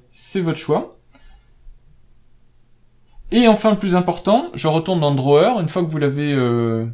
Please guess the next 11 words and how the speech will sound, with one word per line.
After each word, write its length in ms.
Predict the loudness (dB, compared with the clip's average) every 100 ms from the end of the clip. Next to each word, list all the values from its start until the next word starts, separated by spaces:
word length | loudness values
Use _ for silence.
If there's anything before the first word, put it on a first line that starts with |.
| -12 -20 _ -8
réglé, 380 | -2 0 0 0
votre, 360 | -2 -4 -2
votre 340 | 0 -2 -2 0
barre, 240 | 2 2
vous 60 | 0
pouvez 360 | -4 -2 -2 0
mettre 240 | -2 -2
ici 300 | -6 -8 -4
glisser 320 | -2 0 0
pour 120 | 0 -2
ouvrir. 340 | 0 -2 -2